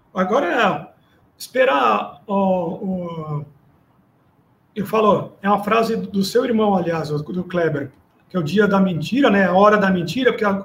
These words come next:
quando começa a subir, ele fala, "A hora da verdade." Não, é a hora da mentira. Vamos ver quem tá mentindo, que quem anda, anda, vai andar no dia que tá sozinho com a cara no vento, que é o contra-relógio,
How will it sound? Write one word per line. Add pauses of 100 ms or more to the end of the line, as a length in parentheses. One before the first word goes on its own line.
(140)
quando
começa
a
subir,
ele
fala,
"A
hora
da
verdade."
Não,
é
a
hora
da
mentira.
Vamos
ver
quem
tá
mentindo,
que
quem
anda,
anda, (720)
vai
andar
no
dia
que
tá (100)
sozinho
com
a
cara
no
vento,
que
é
o
contra-relógio,